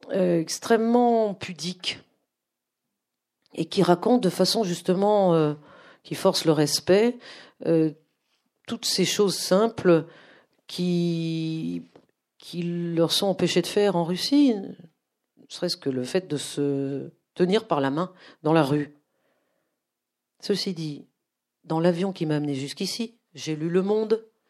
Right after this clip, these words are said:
et il y a un article dans Le Monde d'aujourd'hui sur la recrudescence des, de, de l'homophobie en France. Et ça m'a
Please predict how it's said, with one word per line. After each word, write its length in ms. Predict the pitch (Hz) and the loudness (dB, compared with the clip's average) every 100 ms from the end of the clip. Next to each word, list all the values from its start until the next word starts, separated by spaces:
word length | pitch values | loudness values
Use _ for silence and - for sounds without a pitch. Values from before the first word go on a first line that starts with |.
| _ _ _ _ - | _ _ _ _ -8
et 120 | 151 | -6
il 80 | 151 | -2
y 80 | |
a 60 | 151 | 0
un 120 | 147 | 0
article 360 | 147 147 185 160 | -2 -4 -8 -4
dans 120 | 147 | -4
Le 100 | 143 | -4
Monde 220 | 147 147 | -4 -4
d'aujourd'hui 540 | 143 151 190 208 233 - - _ _ | -4 -4 -4 -4 -8 -10 -20 _ _
sur 560 | - - 214 214 - - _ _ _ _ _ _ _ _ _ _ _ _ - | -6 2 4 4 2 -14 _ _ _ _ _ _ _ _ _ _ _ _ -4
la 180 | 208 208 | 2 2
recrudescence 920 | 190 202 214 202 185 - 247 240 - | 2 2 4 4 4 4 2 0 -2
des, 240 | 202 175 | -2 -2
de, 260 | 170 190 226 | -2 0 2
de 100 | 190 | 4
l'homophobie 720 | 208 220 226 247 247 277 262 - | 6 6 6 4 4 4 4 4
en 140 | 277 | 4
France. 800 | - - 226 175 123 - - - - - - - _ - | 2 4 4 4 2 0 -2 -6 -18 -20 -20 -20 _ 2
Et 120 | 175 | 4
ça 300 | - - 202 | 4 6 6
m'a 420 | 220 285 254 | 6 6 4